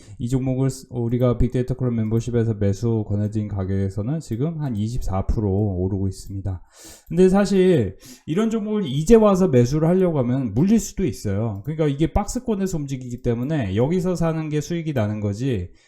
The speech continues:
이제 눌림목, 이 유의미한 봉 이후에,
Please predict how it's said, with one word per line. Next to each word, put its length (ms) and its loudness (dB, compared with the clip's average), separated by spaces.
이제 240 0
눌림목, 600 2
이 540 0
유의미한 720 2
봉 280 0
이후에, 520 2